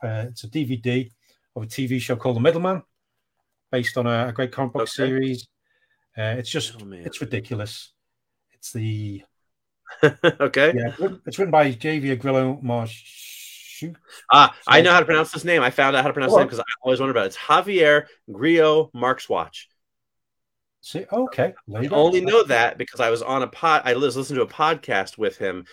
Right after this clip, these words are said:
Speaker 2: and he pronounced it, and I was like, 'cause I'd seen his name in the credits for, I think, Lost or some other show for a long
Speaker 1: That's
Speaker 2: time,
Speaker 1: right,
Speaker 2: and I
Speaker 1: yeah,
Speaker 2: was
Speaker 1: Lost,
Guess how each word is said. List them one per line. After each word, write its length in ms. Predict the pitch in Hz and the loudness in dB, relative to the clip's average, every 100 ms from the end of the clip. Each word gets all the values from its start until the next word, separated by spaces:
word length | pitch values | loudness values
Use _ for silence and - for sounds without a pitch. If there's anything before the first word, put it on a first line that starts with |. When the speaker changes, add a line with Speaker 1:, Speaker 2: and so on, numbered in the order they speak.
| - | -14
Speaker 2:
and 120 | 101 | -12
he 120 | 117 | -10
pronounced 480 | 104 110 110 135 - | -10 -6 -2 -2 -2
it, 80 | 98 | -4
and 100 | 95 | -2
I 80 | 104 | -4
was 160 | 104 | -4
like, 220 | 107 101 98 | -4 -4 -2
'cause 100 | 117 | -2
I'd 140 | 113 | -2
seen 200 | 139 139 | -4 -4
his 140 | 135 | -4
name 200 | 127 123 | -4 -6
in 20 | 117 | -6
the 80 | |
credits 340 | 107 123 120 - | -6 -4 -4 -6
for, 100 | 104 - _ - | -20 -20 _ -14
I 60 | 98 | -10
think, 160 | 107 | -8
Lost 460 | 95 104 107 104 - | -4 0 -2 -4 -14
or 20 | |
some 140 | 120 | -10
other 100 | 113 | -6
show 220 | 110 - 95 | -4 -2 -4
for 140 | - | -2
a 60 | 95 | -2
long 200 | 113 113 | 0 2
Speaker 1:
That's 120 | 170 | 2
Speaker 2:
time, 120 | 127 | 2
Speaker 1:
right, 80 | 104 | 2
Speaker 2:
and 100 | 117 | 0
I 20 | |
Speaker 1:
yeah, 40 | - | 0
Speaker 2:
was 140 | 101 | -4
Speaker 1:
Lost, 200 | 110 110 | -6 -8